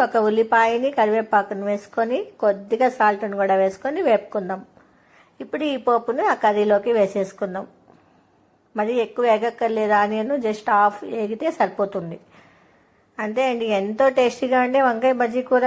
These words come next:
అనేది చాలా సింపుల్గా కుక్కర్లో చేసేసుకున్నాం. చూడండి, మీరు కూడా ఈ వేలో ట్రై చేయండి. చాలా అంటే చాలా టేస్టీగా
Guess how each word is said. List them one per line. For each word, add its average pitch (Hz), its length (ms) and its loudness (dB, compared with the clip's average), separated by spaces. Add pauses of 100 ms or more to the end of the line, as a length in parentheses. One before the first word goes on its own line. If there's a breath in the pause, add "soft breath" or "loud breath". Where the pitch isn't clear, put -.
అనేది 254 240 -2 (200)
చాలా 240 400 4 (100)
సింపుల్గా 269 440 2
కుక్కర్లో 240 420 2
చేసేసుకున్నాం. 208 560 -6 (100)
చూడండి, 202 480 -4
మీరు 226 220 -2
కూడా 262 120 2 (100)
ఈ - 100 -2
వేలో 214 280 2
ట్రై 214 140 0 (100)
చేయండి. 233 400 -2 (600 loud breath)
చాలా 226 340 2
అంటే 262 180 -6 (220)
చాలా 233 320 4 (100)
టేస్టీగా 233 460 2